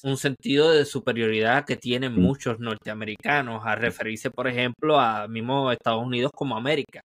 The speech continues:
Speaker 1: Yo a cada
Speaker 2: Ujú.
Speaker 1: rato peleo con algunas personas, les digo,
Speaker 2: Mm.
Speaker 1: "No, no, América es un continente, no es un
Speaker 2: Continente.
Speaker 1: país".
Speaker 2: Sí.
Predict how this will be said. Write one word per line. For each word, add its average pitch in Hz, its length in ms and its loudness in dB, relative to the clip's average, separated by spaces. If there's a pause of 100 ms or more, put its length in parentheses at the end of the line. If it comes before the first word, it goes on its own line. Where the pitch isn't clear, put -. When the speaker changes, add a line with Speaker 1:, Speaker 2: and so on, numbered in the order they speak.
(300)
Speaker 1:
Yo 131 100 -4
a 123 40 -4
cada 156 220 6
Speaker 2:
Ujú. - 20 6
Speaker 1:
rato 190 300 0
peleo 165 480 0
con 120 380 -8
algunas 123 300 -6
personas, 131 320 -2
les 127 80 0
digo, 131 280 0
Speaker 2:
Mm. 85 240 4
Speaker 1:
"No, 165 120 4
no, 180 280 2 (240)
América 135 520 0
es 143 200 -4
un 135 100 -8 (120)
continente, 123 1040 -4 (140)
no 170 360 0
es 160 260 4
un - 140 4
Speaker 2:
Continente. - 0 -
Speaker 1:
país". 135 640 0 (160)
Speaker 2:
Sí. - 200 4